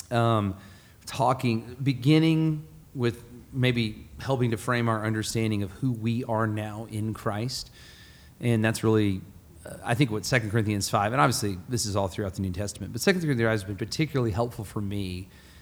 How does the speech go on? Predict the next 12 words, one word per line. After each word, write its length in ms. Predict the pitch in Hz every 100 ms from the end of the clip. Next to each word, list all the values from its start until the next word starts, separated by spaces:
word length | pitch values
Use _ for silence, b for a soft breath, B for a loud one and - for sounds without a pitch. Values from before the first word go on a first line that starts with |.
| b b -
in 160 | 123
thinking 480 | 107 - 127 117 104
about 420 | 95 98 95 98
my 140 | 107 104
union 380 | 101 101 101
with 120 | 95 -
Christ, 440 | 110 98 92 -
who 240 | - 120
I 140 | 104 104
am 420 | 101 104 101 101
in 280 | 104 110 110
Christ. 600 | - 92 92 90 -